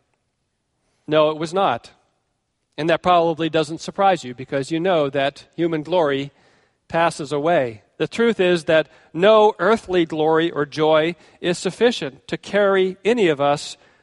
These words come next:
through life. No, instead, you and I are called to live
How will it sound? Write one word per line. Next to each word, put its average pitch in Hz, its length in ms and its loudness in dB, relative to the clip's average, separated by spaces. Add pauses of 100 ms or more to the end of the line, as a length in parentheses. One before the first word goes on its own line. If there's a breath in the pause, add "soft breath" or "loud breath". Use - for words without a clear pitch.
through 185 240 0
life. 175 500 -2 (680 soft breath)
No, 190 260 6
instead, 180 640 0
you 202 160 0
and 190 80 0
I 190 160 2
are 160 120 2
called 175 640 2
to - 140 -8
live 165 580 2